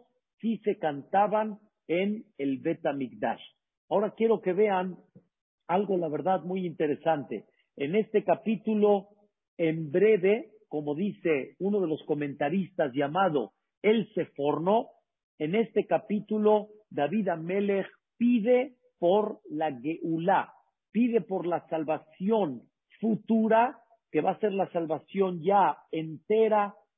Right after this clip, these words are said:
la salvación completa, la salvación que no va a volver otra vez a tener caída, y esto va a ser, dice el Seforno,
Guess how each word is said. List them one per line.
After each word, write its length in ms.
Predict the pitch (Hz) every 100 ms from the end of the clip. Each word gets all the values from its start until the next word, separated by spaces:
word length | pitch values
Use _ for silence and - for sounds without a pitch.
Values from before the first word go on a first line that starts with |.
| -
la 200 | 160 151
salvación 640 | 165 165 156 _ 202 202 165
completa, 960 | 160 147 127 196 220 214 196 185 170 _ _ -
la 180 | 160 160
salvación 600 | 180 170 160 - 226 190
que 140 | 196
no 180 | 190 226
va 100 | 226
a 40 | 202
volver 540 | 190 180 214 202 170
otra 300 | 196 202 190
vez 240 | 180 196 156
a 80 | 165
tener 420 | 165 170 196 170
caída, 640 | 165 160 214 202 208 202 _ _ _ _
y 140 | 139 208
esto 320 | 233 226 202
va 80 | 190
a 100 | -
ser, 380 | 214 240 247 233 _ _ _
dice 380 | - 220 202 202
el 180 | 175 165
Seforno, 800 | 165 147 - 226 220 233 233